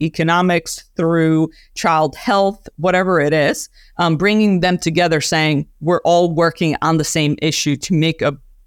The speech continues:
better future. Let's work together." And it's also working from top down. So it brought together governments of New Zealand, Scotland, and Iceland.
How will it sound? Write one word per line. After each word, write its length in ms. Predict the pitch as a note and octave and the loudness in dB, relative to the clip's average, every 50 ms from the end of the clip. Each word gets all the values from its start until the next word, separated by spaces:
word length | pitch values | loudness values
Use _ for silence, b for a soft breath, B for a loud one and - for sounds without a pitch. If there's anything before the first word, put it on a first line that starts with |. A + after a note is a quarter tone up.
| - | -2
better 400 | - E3 D#3 D#3+ D#3+ D3 G2+ - - _ | 0 0 2 2 2 0 0 -4 -8 _
future. 640 | - - F#3 F3+ F3 D#3+ - - - A2+ D#3 G#3+ b b b b b | -6 -2 0 0 0 0 -2 -4 -2 -2 -4 -4 b b b b b
Let's 260 | - F3+ E3 - - - | -2 -2 -2 -2 -2 -2
work 180 | E3 D#3+ - | -2 -2 -2
together." 600 | - - C#3 D3 D#3 D#3 B2+ B2 B2 E3+ C#4 - b b b b b | -2 -4 0 0 0 0 0 0 0 -2 -2 -4 b b b b b
And 100 | b F#3+ | b -2
it's 140 | G#3+ G#3 G#3+ | 0 0 0
also 460 | - G#3 C#4 C#4 - C#4+ B3 G#3+ - - | 0 0 0 2 0 0 0 0 -2 -4
working 520 | - E3 F#3 G3 G3+ G3+ - G#3+ G3 F#3 E3+ | -2 0 0 0 0 0 0 0 0 -2 -4
from 420 | - - F#3 E3+ E3 E3 E3 D#3+ | -4 -2 0 0 2 2 0 -2
top 360 | - - - - F3 E3+ - - | -2 -4 -4 -4 -4 -4 -2 -2
down. 300 | F3 E3 C3+ F#2+ - - - | -2 -2 -2 -2 -4 -8 -10
So 280 | - - G#3 F#3+ F#3+ F#3+ - | -6 -2 0 0 0 0 2
it 260 | F#3 F#3+ D#3+ - _ | 0 0 -2 -4 _
brought 260 | - G3+ A3 C4 - | -2 0 0 0 -2
together 440 | - - A3 G3+ F#3+ F3+ E3+ F3+ E3 | -2 -2 0 0 0 0 2 0 -2
governments 800 | D#3+ D3+ C#3 E3+ E3+ D3+ F3 E3 D#3 C#3+ C#3 C#3 D3+ D3 - - - - | -2 -2 0 0 0 0 0 0 0 0 0 0 -2 -4 -6 -10 -4 0
of 420 | D#3+ D#3+ D#3 D#3 D3+ C#3+ - - b b b b b b b | 0 2 2 2 0 -2 -6 -12 b b b b b b b
New 180 | F3+ F#3 G3 | 0 0 0
Zealand, 480 | F3 E3+ G3+ G#3 G3+ G3+ G#3 G3 G3 G3 | 0 2 2 2 2 2 0 0 -2 -2
Scotland, 580 | - - - F#3 E3+ E3 - E3+ F3+ F3 D#3 E3+ | -4 -4 -2 0 0 0 0 0 0 0 0 0
and 200 | C#3 G2+ B2 - - - - | 0 -2 -2 -4 -4 -4 -2
Iceland. 720 | E3+ F3+ F3 - - - C#3 B2 F#2+ A2+ C3+ G3+ - - | 0 0 0 -2 -4 -2 -2 0 0 -2 -2 -4 -6 -10